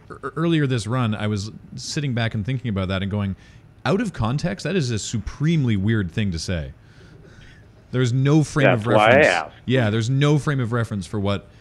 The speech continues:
Speaker 1: a pig sweetener is, unless you know sort of the, like, the, the etymology of the meme over the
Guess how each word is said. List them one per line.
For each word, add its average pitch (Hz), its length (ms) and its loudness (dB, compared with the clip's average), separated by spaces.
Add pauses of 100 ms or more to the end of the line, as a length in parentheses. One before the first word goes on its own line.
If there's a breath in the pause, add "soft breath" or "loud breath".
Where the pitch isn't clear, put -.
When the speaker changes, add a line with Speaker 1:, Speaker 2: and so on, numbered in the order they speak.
(160 soft breath)
Speaker 1:
a 95 120 -4
pig 110 260 -2
sweetener 92 480 -4
is, 82 400 -4
unless 98 340 -4
you 98 120 0
know 95 260 0
sort 95 240 -4
of 82 140 -6
the, 85 240 -2 (480 soft breath)
like, 90 260 -4
the, 87 420 -2
the 92 300 -2 (180)
etymology 95 680 -2
of 80 120 -6
the 85 60 -6
meme 87 400 -4
over 82 220 -6
the 78 280 -6